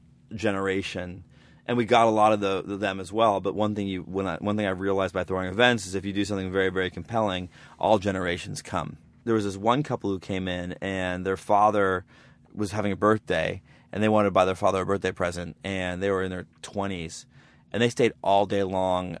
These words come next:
um, and it went be-, and then they, they bought the father the birthday present, like, hour three,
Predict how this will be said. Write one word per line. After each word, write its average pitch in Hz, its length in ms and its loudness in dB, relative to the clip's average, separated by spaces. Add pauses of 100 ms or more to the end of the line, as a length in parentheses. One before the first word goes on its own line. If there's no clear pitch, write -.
um, 90 440 0
and 101 100 -2
it 104 60 0
went 104 180 -2
be-, 101 140 0
and 95 120 -4
then 113 100 0
they, 113 100 0
they 107 140 0
bought 107 280 4
the 113 80 -4
father 101 300 2
the 95 100 -6
birthday 98 300 0
present, 90 320 -2
like, 90 200 -8
hour 92 360 4
three, 95 640 -4